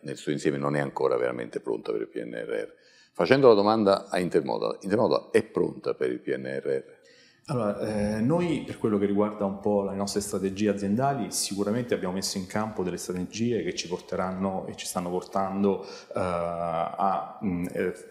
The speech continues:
Speaker 2: farci trovare pronti al momento in cui poi queste, tutta questa opera infrastrutturale saranno complete. Per noi onestamente è anche stato più semplice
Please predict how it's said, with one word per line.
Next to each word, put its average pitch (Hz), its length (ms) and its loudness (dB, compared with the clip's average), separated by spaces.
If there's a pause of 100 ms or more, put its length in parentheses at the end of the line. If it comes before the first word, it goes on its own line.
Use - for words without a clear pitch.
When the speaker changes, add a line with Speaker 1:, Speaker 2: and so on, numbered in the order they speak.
(100)
Speaker 2:
farci - 300 -4
trovare 95 240 2
pronti 95 420 0
al 82 80 -2
momento 85 380 -6
in 82 100 -6
cui 87 480 -2
poi - 240 0
queste, 82 380 -4
tutta - 200 -4
questa 90 280 -2
opera 90 160 -4
infrastrutturale 85 580 -4
saranno 85 320 -4
complete. 82 540 -4 (260)
Per 117 140 2
noi 143 140 2
onestamente 110 540 -2
è 95 40 0
anche 98 160 -6
stato 95 300 -2
più - 160 -10
semplice 107 680 0